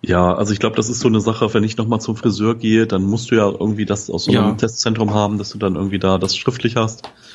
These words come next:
Speaker 2: Ja.
Speaker 1: Ähm, aber da gibt's ja auch immer mehr Teststellen, ne? Also selbst
Speaker 2: Mhm.
Speaker 1: bei mir hier ist es so, dass wir eigentlich... Ähm, ja, wir haben eigentlich so einen Veranstaltungssaal, der natürlich logischerweise jetzt gerade nicht benutzt ist. Und da
Speaker 2: Mhm.
Speaker 1: gab's eine Initiative von Apothekern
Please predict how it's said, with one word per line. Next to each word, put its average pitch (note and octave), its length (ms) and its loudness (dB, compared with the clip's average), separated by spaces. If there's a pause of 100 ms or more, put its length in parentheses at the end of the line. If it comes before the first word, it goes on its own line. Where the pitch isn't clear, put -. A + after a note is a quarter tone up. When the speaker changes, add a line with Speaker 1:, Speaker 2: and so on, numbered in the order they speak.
(200)
Speaker 2:
Ja. G#2+ 320 4
Speaker 1:
Ähm, G2 320 0
aber G2+ 240 2
da G2 140 0
gibt's G#2 180 -4
ja G#2+ 80 2
auch G2 80 -4
immer A2 160 2
mehr G2+ 180 2
Teststellen, F2 680 -2
ne? E2 80 -8
Also F2+ 200 -6
selbst C#3+ 240 4
Speaker 2:
Mhm. C#3 40 -6
Speaker 1:
bei F#2 180 -2
mir G#2+ 140 2
hier G#2+ 340 2 (480)
ist - 120 -6
es - 140 -2
so, G2+ 180 2
dass G2+ 280 -2
wir F#2+ 300 4
eigentlich... G2+ 600 0
Ähm, F#2 420 0 (600)
ja, F#2+ 240 2
wir G#2+ 60 2
haben G2 80 2
eigentlich F#2+ 220 0
so A2 100 -2
einen G2 100 0
Veranstaltungssaal, A2+ 1300 0
der G2+ 280 4
natürlich G2 440 -4
logischerweise F#2+ 540 -2
jetzt F#2 140 -8
gerade F#2 220 0
nicht F2+ 200 -2 (180)
benutzt B2 380 0
ist. A2+ 220 2
Und F#2+ 80 0
da - 40 2
Speaker 2:
Mhm. B2 60 4
Speaker 1:
gab's B2+ 160 0
eine - 80 -4
Initiative G2+ 560 2
von F#2 160 0
Apothekern A2+ 720 0